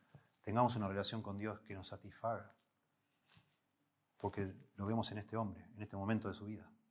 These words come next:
rodeado por todas partes. Si vamos a encontrar satisfacción en Dios, no va a ser en un lugar de ensueño, en una hamaca paraguaya con un coco en la mano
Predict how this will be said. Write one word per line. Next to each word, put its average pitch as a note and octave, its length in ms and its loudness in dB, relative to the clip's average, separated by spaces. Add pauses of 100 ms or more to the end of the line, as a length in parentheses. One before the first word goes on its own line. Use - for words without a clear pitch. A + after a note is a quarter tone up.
(180)
rodeado G2+ 640 6 (300)
por - 100 -6
todas - 200 2
partes. - 500 0 (3000)
Si G#2+ 160 4
vamos C3+ 260 12
a A#2+ 60 8
encontrar A2 360 4
satisfacción G#2+ 520 2
en G#2+ 100 4
Dios, B2 420 0 (520)
no A#2 160 8
va B2 80 12
a A#2 40 8
ser A#2 140 6
en G2+ 60 4
un G2+ 100 4
lugar G2 220 6
de F#2+ 80 0
ensueño, F2 480 -4 (960)
en G#2 120 -2
una G#2+ 100 6
hamaca G#2 260 8
paraguaya G#2+ 540 8
con G2 100 -4
un G2 120 -4
coco A2+ 200 4
en F#2+ 80 2
la F#2+ 80 2
mano G2+ 500 0